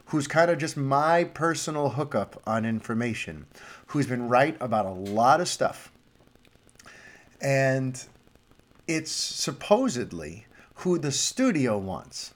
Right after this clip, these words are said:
okay? 'Cause if you, uh, you know, if you recall, yesterday over on the Twitter, uh, Justin Kroll of Variety shared this idea that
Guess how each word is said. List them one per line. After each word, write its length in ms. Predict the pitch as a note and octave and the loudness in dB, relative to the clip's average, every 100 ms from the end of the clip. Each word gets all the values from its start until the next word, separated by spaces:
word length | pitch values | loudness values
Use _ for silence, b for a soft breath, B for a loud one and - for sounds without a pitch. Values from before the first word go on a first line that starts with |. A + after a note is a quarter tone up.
| _ - | _ -12
okay? 400 | - B2+ F#3 G3+ B B B | 0 2 2 -2 B B B
'Cause 100 | C#3+ | 0
if 140 | C3+ D3+ | 0 2
you, 180 | F3 | 0
uh, 120 | - D#3+ | 2 2
you 340 | D3 D3 D3+ | 2 -2 0
know, 60 | C3 | 0
if 120 | - | 2
you 80 | D#3+ | 0
recall, 680 | D#3+ D#3 - A#3 G#2+ - - _ - | 0 -4 0 0 0 -8 -20 _ -4
yesterday 640 | C#3 G3+ A3 F#3 F3 E3+ | 4 4 4 2 4 6
over 340 | D#3 F3 D#3 D#3 | 6 4 4 4
on 200 | D3+ D3 | 4 2
the 80 | C3 | -4
Twitter, 440 | - B3 - E3 - _ _ B B B B C3+ | 4 4 4 0 -6 _ _ B B B B 4
uh, 160 | C3+ | 4
Justin 500 | A#2 E3+ G#3 - G#3 | 4 4 4 2 -2
Kroll 640 | D#3 - G#3 G#3 B2+ F#2 - | -2 0 6 6 6 2 -4
of 160 | A#2+ A#2 | -4 -2
Variety 800 | A2+ C3 C#3+ F3+ D3+ G2+ A1 - - B B | 0 4 6 6 4 0 -6 -18 -20 B B
shared 440 | - - F3+ G#3+ F#3+ | -6 2 6 6 4
this 240 | F#3+ - | 2 4
idea 680 | E3 D#3 A#2+ C3 B2+ A#2+ B2+ B B B - | 4 4 0 0 2 0 -4 B B B -2
that 600 | C3+ B2 A#2 B2 - | 4 4 4 0 -4